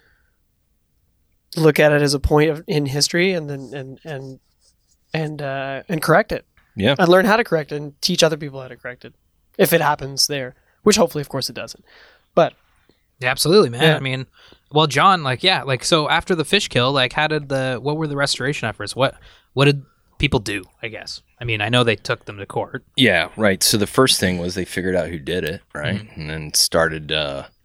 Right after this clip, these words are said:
Speaker 2: started going after them with the attorneys, et cetera. Um, but these guys that are up there, so, like, John Bundy's shop, uh, Bundy Duck Decoys, is right there in Strawtown. It's literally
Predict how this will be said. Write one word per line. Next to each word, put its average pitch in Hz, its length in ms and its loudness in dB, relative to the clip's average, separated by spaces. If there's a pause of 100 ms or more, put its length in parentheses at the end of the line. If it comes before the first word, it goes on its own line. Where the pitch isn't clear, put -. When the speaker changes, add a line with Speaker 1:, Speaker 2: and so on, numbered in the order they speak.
(1000)
Speaker 2:
started 98 300 -2
going 98 180 0
after 90 320 -4
them 92 220 0
with 92 100 -6
the 92 100 -6
attorneys, 92 460 -2
et 80 100 -6
cetera. 101 460 2 (280)
Um, 85 560 -4 (180)
but 92 240 2 (120)
these 120 320 4
guys 101 360 2
that 90 100 -2
are 87 160 -4
up 82 200 -8
there, 90 200 0
so, - 180 -4
like, 78 140 -8
John 90 340 -2
Bundy's 82 360 -6
shop, 85 600 -2 (240)
uh, 78 580 -6
Bundy 87 440 -2
Duck 78 240 -4
Decoys, 82 420 -4
is 71 140 -12
right 82 320 0
there 82 140 -6
in 82 80 -8
Strawtown. 78 720 -8 (240)
It's 80 260 -10
literally 80 720 -4